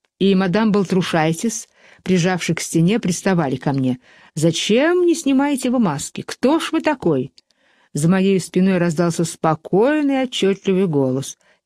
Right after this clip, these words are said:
«Это Борис Николаевич». Быстро оглядываюсь. Леонид Николаевич и Поляков ему. «Вовсе же не он». Леонид Николаевич лишь мне подмигнул с тем подрогом бровища,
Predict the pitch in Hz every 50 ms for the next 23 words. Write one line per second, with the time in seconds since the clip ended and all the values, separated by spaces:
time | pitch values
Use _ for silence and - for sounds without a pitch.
0 | _ _ 170 185 214 240 269 - - 294 302 311 320 254 240 294 277 202 202 196
1 | 180 - 220 240 247 247 262 269 262 214 170 147 139 143 160 170 165 - - -
2 | - _ _ _ _ _ _ _ _ _ _ _ 147 147 190 208 - - 226 247
3 | 254 196 185 156 147 143 135 147 143 143 143 143 151 - - - _ _ _ _
4 | _ _ _ _ 160 170 180 170 175 220 220 - 214 196 - 190 170 156 143 135
5 | 135 135 135 135 - - - - _ - 180 175 170 160 156 - _ _ _ 185
6 | 175 175 170 - 170 156 139 - - 156 156 156 151 143 131 127 - _ _ _
7 | _ _ _ _ _ - 160 147 147 170 196 175 - - 240 226 240 254 254 285
8 | 302 320 330 294 214 160 139 135 143 - _ _ _ _ _ _ _ _ _ _
9 | _ _ _ _ _ _ _ 160 160 180 185 202 208 - 196 190 170 - 180 180
10 | 185 185 185 175 - - 175 175 165 - 175 175 180 175 165 - - - 160 156
11 | 147 160 165 156 160 165 202 262 311 294 - _ _ _ _ _ _ _ _ _
12 | _ - - - - 196 185 175 165 160 - 180 170 170 170 165 151 156 151 147
13 | 143 160 165 165 165 208 269 262 - - - - 151 -